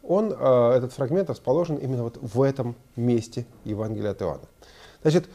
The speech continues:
что нам остается делать? Какие у нас варианты? Ну, один вариант — это, собственно говоря, ничего не делать. Раз в более ру-, поздних, поздних рукописях он находится, пусть он там будет, и, собственно, и все.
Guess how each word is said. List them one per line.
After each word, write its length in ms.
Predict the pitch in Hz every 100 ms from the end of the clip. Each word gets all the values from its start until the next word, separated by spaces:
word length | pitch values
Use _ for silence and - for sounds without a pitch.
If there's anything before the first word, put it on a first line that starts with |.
| - _
что 240 | - 220
нам 200 | 214 185
остается 480 | 170 160 165 156 156
делать? 400 | 139 131 98 85 110
Какие 240 | - 165
у 40 |
нас 200 | 143 120
варианты? 520 | 131 139 127 87 - - - _ - -
Ну, 180 | - 190
один 320 | 135 135 214
вариант — 320 | 156 139 170 131
это, 100 | -
собственно 220 | - 131
говоря, 180 | 120 127
ничего 340 | - 147 123
не 140 | 92
делать. 500 | 82 85 64 57 - _ _ _ _
Раз 220 | 110 110 104
в 60 |
более 200 | 113 113
ру-, 120 | 113
поздних, 360 | 107 117 104 -
поздних 380 | - 117 104 120
рукописях 520 | 110 - 95 101 -
он 120 | 113
находится, 500 | 123 123 240 202 -
пусть 260 | - 190 160
он 120 | 139
там 180 | 127 120
будет, 320 | 143 143 135 - _ - - - _ _ - - _ -
и, 120 | 139
собственно, 260 | 101 123 123
и 80 | 123
все. 340 | - 82 80